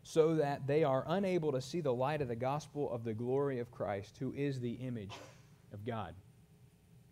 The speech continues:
This spirit is at work in the world, blinding people, keeping them under his thumb,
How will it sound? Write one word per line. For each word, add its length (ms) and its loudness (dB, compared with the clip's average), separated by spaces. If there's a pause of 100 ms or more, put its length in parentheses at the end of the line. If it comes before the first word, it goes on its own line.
This 140 2
spirit 560 0
is 160 0
at 160 2
work 340 2 (100)
in 80 0
the 80 2
world, 480 0 (460)
blinding 420 -2
people, 400 -10 (500)
keeping 380 -2
them 340 -2 (100)
under 220 0
his 320 -6
thumb, 320 -6